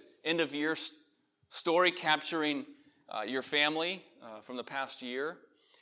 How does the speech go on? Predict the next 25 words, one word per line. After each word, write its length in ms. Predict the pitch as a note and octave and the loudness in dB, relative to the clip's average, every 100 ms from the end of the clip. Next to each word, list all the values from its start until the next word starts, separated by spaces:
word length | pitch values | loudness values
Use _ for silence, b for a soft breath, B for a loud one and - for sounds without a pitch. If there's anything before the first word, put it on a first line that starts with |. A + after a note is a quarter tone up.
| b b - | b b -4
And, 420 | B2 A#2+ A2+ G#2+ | 0 0 -2 -2
uh, 300 | A#2+ A2+ A2 - B - | 2 2 -2 -8 B -8
and 100 | - | 0
so 180 | - D#3 | 6 6
we, 340 | D3+ C#3+ C#3+ C#3+ | 6 2 0 0
we 120 | D3+ | 4
sort 340 | - G#3+ G#3+ | 6 6 4
through 400 | - G#3+ G#3 B2 - - - A#2 | 0 0 2 0 -4 -18 -18 -8
the 120 | B2 | -4
mail 400 | A#2 A2+ F2+ - - | -2 -2 -4 -8 -8
and 240 | A#2 A2+ | -6 -6
we 200 | B2+ C3+ | -2 -2
hang 280 | C3+ D#3+ D#3+ | 0 -2 -2
on 220 | D#3 D#3 | -2 -2
to 120 | C3+ A#2+ | -4 -2
those 300 | A#2+ A#2 A#2+ | -2 -2 0
words 380 | C#3+ C#3 A2 | 2 2 2
and 100 | A#2 | -4
those 220 | A#2 A2 A#2+ | -4 -6 0
letters 420 | C#3 C#3+ A#2+ B2 | 4 4 2 -2
and 100 | A2+ | -4
those 240 | A2 - | -4 -4
things 340 | - D3 A#2+ A2 | -2 -4 -2 -4
that 120 | A2 | -4
have 240 | A#2+ G#2 | -6 -8